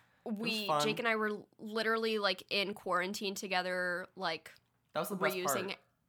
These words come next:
Speaker 2: that, yes, it was, other than the fact that, you know, you were
Speaker 1: We didn't
Speaker 2: having
Speaker 1: see
Speaker 2: tummy
Speaker 1: the outside.
Speaker 2: problems,
Speaker 1: Yeah, I was
Speaker 2: and
Speaker 1: having tummy problems.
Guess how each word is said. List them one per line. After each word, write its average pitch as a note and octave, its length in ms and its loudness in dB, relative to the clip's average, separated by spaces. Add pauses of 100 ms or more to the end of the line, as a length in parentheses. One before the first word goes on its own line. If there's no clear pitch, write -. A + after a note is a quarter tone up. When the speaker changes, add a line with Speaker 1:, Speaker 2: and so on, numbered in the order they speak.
(300)
Speaker 2:
that, A3 380 10
yes, G3 600 4
it F#3+ 180 -4
was, F3 240 2
other F#3+ 260 2
than F#3+ 120 -4
the F#3+ 60 -8
fact F3+ 320 2
that, D#3+ 320 -4 (200)
you G#3 140 -4
know, D#3 280 -4
you F3+ 180 -8
were F#3 80 -4
Speaker 1:
We - 60 -4
didn't A#2+ 60 0
Speaker 2:
having B2 180 -2
Speaker 1:
see - 120 -6
Speaker 2:
tummy - 120 -2
Speaker 1:
the G#2+ 80 -2
outside. - 40 -6
Speaker 2:
problems, F#3+ 720 0
Speaker 1:
Yeah, A#2+ 520 4
I G3 220 2
was A#2 120 -2
Speaker 2:
and - 80 -6
Speaker 1:
having A2 140 -6
tummy G#2+ 220 -10
problems. A2+ 460 -14